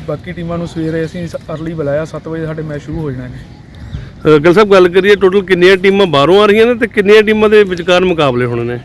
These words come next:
Speaker 1: ਟੀਮਾਂ ਜਿਹੜੀਆਂ ਹੈਗੀਆਂ ਨੇ ਚਾਲੀ ਪਲੱਸ ਦੀਆਂ ਦਸ ਟੀਮਾਂ ਨੇ, ਜਿਹਦੇ ਵਿੱਚ ਤਾਮਿਲਨਾਡੂ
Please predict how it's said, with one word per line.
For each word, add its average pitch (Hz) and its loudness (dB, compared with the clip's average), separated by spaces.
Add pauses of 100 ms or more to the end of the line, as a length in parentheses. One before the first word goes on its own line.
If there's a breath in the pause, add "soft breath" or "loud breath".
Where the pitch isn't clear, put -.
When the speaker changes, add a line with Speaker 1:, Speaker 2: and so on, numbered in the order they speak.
(100)
Speaker 1:
ਟੀਮਾਂ 233 -4
ਜਿਹੜੀਆਂ 226 -6
ਹੈਗੀਆਂ 208 -8
ਨੇ 208 -6 (180)
ਚਾਲੀ 170 -10
ਪਲੱਸ 185 -6
ਦੀਆਂ 185 -10
ਦਸ 151 -8
ਟੀਮਾਂ 151 -10
ਨੇ, 120 -18 (640)
ਜਿਹਦੇ 170 -12
ਵਿੱਚ 165 -6
ਤਾਮਿਲਨਾਡੂ 156 -10